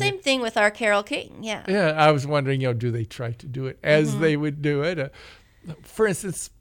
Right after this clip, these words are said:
Speaker 2: when, when someone does an Elvis song, they always do it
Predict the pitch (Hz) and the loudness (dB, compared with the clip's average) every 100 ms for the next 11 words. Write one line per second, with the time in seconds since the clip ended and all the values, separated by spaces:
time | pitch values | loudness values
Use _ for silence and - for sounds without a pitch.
0 | - - - - 196 175 - 196 185 - | -20 -18 -18 -12 -8 -8 -10 -10 -10 -12
1 | _ _ - - 185 175 165 151 147 151 | _ _ -10 -6 -4 0 0 0 -4 -6
2 | 147 143 131 - 131 131 135 139 139 117 | -6 -4 -6 -4 -4 -4 -2 -2 -4 -4
3 | 135 131 | -4 -6